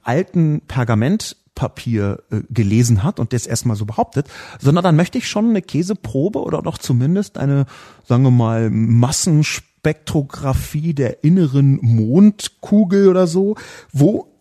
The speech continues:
Anhaltspunkte dafür sind, dass dort organisches Material vorhanden ist. Irgend-, irgendwas in diese Richtung, irgendein Anhaltspunkt, der nach klassischer wissenschaftlicher Herangehensweise wenigstens halbwegs haltbar ist. Weil so die Epistemologie funktioniert,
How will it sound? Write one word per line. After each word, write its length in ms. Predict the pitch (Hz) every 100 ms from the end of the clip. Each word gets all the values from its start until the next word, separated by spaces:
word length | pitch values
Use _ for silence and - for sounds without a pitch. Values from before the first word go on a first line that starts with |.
| -
Anhaltspunkte 600 | 196 214 208 - 208 -
dafür 320 | 98 - 202
sind, 200 | 160 196
dass 200 | 143 -
dort 240 | - 180 -
organisches 480 | 151 120 156 175
Material 420 | 175 170 156 143 147
vorhanden 420 | 139 113 104 -
ist. 120 | -
Irgend-, 280 | - 262 -
irgendwas 280 | 254 285 -
in 80 |
diese 160 | 190 170
Richtung, 200 | 175 -
irgendein 640 | 214 254 311 - 180 165 151 - _
Anhaltspunkt, 1400 | 117 131 139 - 104 95 - - _ - 151 202 - - - - _ -
der 360 | 107 110 101 - _
nach 220 | - 92 -
klassischer 540 | - 131 180 165 117
wissenschaftlicher 540 | 104 120 107 - 95
Herangehensweise 840 | 85 82 127 175 175 151 92 117 117
wenigstens 440 | 113 120 120 -
halbwegs 540 | - - - 131 - -
haltbar 440 | 120 - - -
ist. 300 | 95 - _ _ _ _
Weil 140 | - 113
so 500 | 110 123 156 247 - _ _ _ _ _
die 380 | 123 135 147 -
Epistemologie 680 | 127 - - 156 156 185 220
funktioniert, 1040 | - - - _ - 104 104 - - -